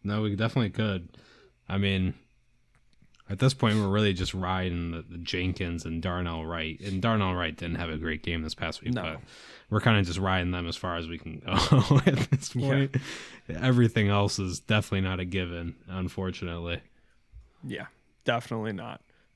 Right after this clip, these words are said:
Speaker 2: Um, all right, defense. Defensive line.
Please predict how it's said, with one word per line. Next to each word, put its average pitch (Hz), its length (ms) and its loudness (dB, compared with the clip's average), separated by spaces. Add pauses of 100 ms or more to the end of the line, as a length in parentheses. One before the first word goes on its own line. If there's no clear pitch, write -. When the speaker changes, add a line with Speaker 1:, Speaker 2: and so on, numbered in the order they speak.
Speaker 2:
Um, 123 360 2
all 151 100 6
right, 180 340 2
defense. 127 720 0 (220)
Defensive 196 600 0
line. 123 480 0